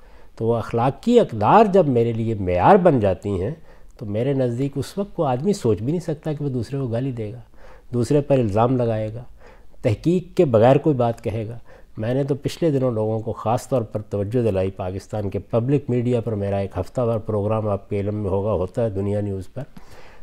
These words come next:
तो उसमें मैंने बड़ी तफसील से तवज्जो दिलाई और बड़ी दर्दमंदी से ये गुजारिश की कि हर मुसलमान इस मौके के ऊपर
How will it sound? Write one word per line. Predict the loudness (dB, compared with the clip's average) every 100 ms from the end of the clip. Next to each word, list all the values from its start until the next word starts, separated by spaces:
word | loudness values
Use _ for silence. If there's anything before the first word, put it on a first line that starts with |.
| -8
तो | -6
उसमें | -4 -2 0
मैंने | 2 2
बड़ी | 0 -2
तफसील | -4 -4 -2 -2
से | -2 -4
तवज्जो | -4 -4 -2
दिलाई | -2 0 -2
और | 0
बड़ी | 0 2
दर्दमंदी | 2 2 2 4 4 4
से | 2
ये | 2
गुजारिश | 2 0 -2 -4
की | -6 -6 -6 -14 -20 -20 -8
कि | -4
हर | 2 6
मुसलमान | 6 4 2 0 0 -4
इस | -4
मौके | -4 -4 -6 -8
के | -6
ऊपर | -8 -8 -10